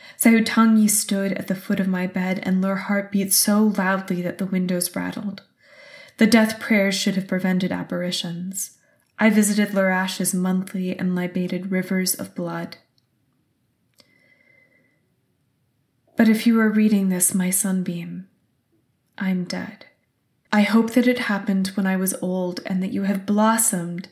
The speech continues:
Xidia plucker, and watched me pull a mesa so far forward that an ocean of inertia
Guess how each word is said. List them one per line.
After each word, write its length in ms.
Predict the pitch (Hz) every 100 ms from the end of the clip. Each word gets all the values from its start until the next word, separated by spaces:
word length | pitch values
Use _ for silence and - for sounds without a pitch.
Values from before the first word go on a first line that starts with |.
| -
Xidia 640 | - 233 208 202 226 226
plucker, 600 | - 170 160 170 170 196 -
and 220 | 220 202
watched 400 | 202 214 - -
me 100 | 214
pull 320 | 208 214 202 202
a 80 |
mesa 680 | 196 196 208 214 - 175 180 -
so 320 | - 220 220
far 360 | 220 214 208
forward 540 | 208 - 208 196 190 190
that 180 | 185 -
an 200 | 190 -
ocean 580 | 214 214 - 208 190 175
of 120 | 180
inertia 760 | 180 175 175 180 - 220 202